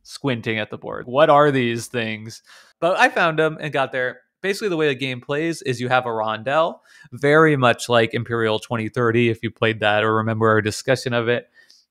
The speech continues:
I think there are, like, eight spaces on the rondel, and you can move between one and three spaces in each turn, or pay a resource to move further for each resource you spent.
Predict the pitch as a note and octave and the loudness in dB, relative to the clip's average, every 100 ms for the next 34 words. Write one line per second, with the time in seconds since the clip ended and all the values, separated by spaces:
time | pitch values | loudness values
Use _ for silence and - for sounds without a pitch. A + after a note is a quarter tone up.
0 | - C#3 E3+ D3+ D3 A2+ B2+ B2 B2 - | -12 -6 -4 0 2 4 6 6 2 -2
1 | _ _ B2 - A#2+ A#2+ - - - A2 | _ _ -18 -8 -4 -4 -6 -14 -10 -6
2 | A2+ - C3+ B2 C3+ C3+ C#3 C#3 C#3 C#3 | -6 -4 -4 0 0 0 2 2 2 2
3 | C#3+ C#3+ C#3+ C#3+ - - C3+ A#2+ B2 B2 | 4 4 2 -2 -20 -8 -2 -2 -2 -2
4 | B2+ A#2+ A#2+ A#2+ A#2 A2+ - - B2 - | -2 2 2 4 2 -2 -12 -12 -10 -4
5 | A#2+ A2 A2 G#2+ G2+ - C#3+ D#3 D3 - | -2 -2 -4 -8 -16 -6 2 2 2 -4
6 | A#2 B2+ B2+ A#2+ B2 A#2+ A#2+ A2 A#2+ D3+ | -6 -2 -2 -2 -2 -2 -2 -8 -6 -8
7 | - D3+ D#3 D#3+ - C4 C4 C4 - B2+ | -4 -2 -2 -2 2 4 4 2 2 4
8 | C#3+ F3+ - C3 C3 C#3 - - B2 A#2 | 4 0 0 2 2 0 -8 -4 -2 -2
9 | A#2 - _ - B2 A#2+ A#2 - A#2 G#2+ | -4 -8 _ -6 2 2 2 2 2 2
10 | G#2+ G#2+ A#2+ A2+ - C3+ - A#2+ A2 A#2+ | 0 -2 -8 -12 -8 -8 -6 -10 -10 -14
11 | - F#3 F3+ | -8 -6 -6